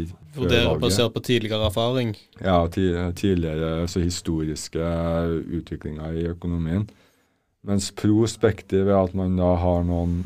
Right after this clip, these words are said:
Speaker 2: eh, i, eh, forventninger om hvordan den, eh, regjeringen vil klare å påvirke økonomien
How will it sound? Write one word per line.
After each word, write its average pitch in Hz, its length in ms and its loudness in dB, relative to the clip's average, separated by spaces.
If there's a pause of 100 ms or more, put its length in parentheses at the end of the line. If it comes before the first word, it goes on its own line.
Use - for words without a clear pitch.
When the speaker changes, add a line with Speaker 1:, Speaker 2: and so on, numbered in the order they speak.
(140)
Speaker 2:
eh, 87 440 -4 (120)
i, 82 40 -6 (480)
eh, 82 160 -6 (320)
forventninger 80 500 -2
om 82 220 -2
hvordan 80 640 -2
den, 82 400 0
eh, 80 440 -2 (440)
regjeringen 78 500 0
vil 85 160 0 (340)
klare 87 360 0
å 85 420 0 (220)
påvirke 78 400 -2
økonomien 80 580 -2